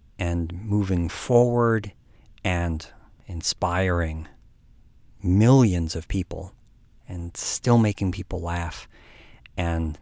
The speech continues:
that's one that I would highly recommend people check out. So, Carolyn, if you have a coaching client in front of you and they have identified failing at something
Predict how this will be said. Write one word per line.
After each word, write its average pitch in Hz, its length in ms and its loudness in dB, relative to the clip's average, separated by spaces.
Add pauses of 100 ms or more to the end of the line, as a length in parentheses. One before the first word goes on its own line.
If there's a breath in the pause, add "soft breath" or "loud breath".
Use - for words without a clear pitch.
(100)
that's 110 380 2
one 85 220 0
that 85 140 -4
I 85 140 -4
would 82 300 -6
highly 85 380 -2
recommend 80 560 -6
people 85 340 -8 (220)
check - 240 -8
out. 69 160 -12 (640)
So, 170 200 4
Carolyn, 170 520 4 (280)
if - 240 0
you 180 140 4
have 117 420 6
a 98 180 -2
coaching 107 560 0
client 101 580 0 (280)
in 101 160 2
front 98 260 2
of 90 160 2
you 87 340 -2 (640)
and 95 540 0 (100)
they 98 640 2 (320)
have 95 320 -2
identified 98 880 0
failing 101 840 0
at 85 160 -10
something 85 560 -8